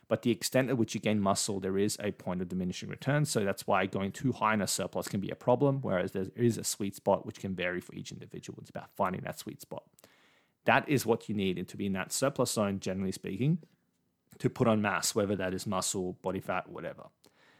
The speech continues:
Now, I'm not gonna talk about the the technicalities of how you can achieve recomposition at maintenance, maybe even deficit. I'm not talking about that. I'm talking about the blunt truths here, just to give you an understanding of the caloric zone. So surplus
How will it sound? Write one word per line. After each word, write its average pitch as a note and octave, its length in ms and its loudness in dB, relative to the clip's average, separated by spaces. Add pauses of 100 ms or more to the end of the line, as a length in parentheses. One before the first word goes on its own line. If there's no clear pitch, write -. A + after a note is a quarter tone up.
(140)
Now, G2+ 400 2 (300)
I'm B2 80 4
not D#3 140 8
gonna F3 100 10
talk C#3 260 4
about A2+ 360 4
the F#2+ 340 2 (460)
the G#2+ 120 4
technicalities G2 880 2
of E2+ 300 -2
how F#2 180 0
you G2 200 0
can G2 220 -6
achieve F#2 380 -4
recomposition F#2 920 -4
at E2 140 -6
maintenance, F#2 600 -6
maybe F2+ 200 -10
even F2 120 -10
deficit. F#2 340 -2
I'm F#2+ 140 2
not B2+ 100 4
talking A#2 120 0
about F#2+ 220 -2
that. F2+ 80 -2
I'm F2+ 100 -4
talking B2 140 -4
about G#2 160 2
the C3+ 100 -4 (140)
blunt G2 220 0
truths - 300 -6
here, C3 280 2
just - 180 -6
to - 60 -18
give - 220 -4
you G#2 80 0
an F#2+ 80 0
understanding F#2 560 -6
of - 180 -6
the - 80 -10
caloric - 340 -10
zone. - 260 -6
So - 240 -2 (320)
surplus C3 520 4